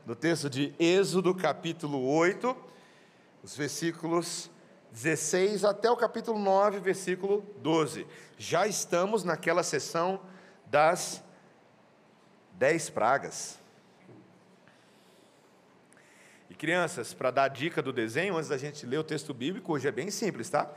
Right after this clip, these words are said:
À medida que você vai ouvindo a praga, vai desenhando a praga,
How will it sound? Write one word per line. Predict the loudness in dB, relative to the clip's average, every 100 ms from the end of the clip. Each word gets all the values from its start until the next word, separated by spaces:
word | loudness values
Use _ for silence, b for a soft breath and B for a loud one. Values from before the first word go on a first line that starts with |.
| B B -10
À |
medida | -6 -4 0 -2
que | 0
você | -4 -2
vai | 2 2
ouvindo | 2 -2 -2 0
a | 2
praga, | 2 2 4
vai | 2
desenhando | 2 2 2 0 -2
a | 0
praga, | 2 0 -2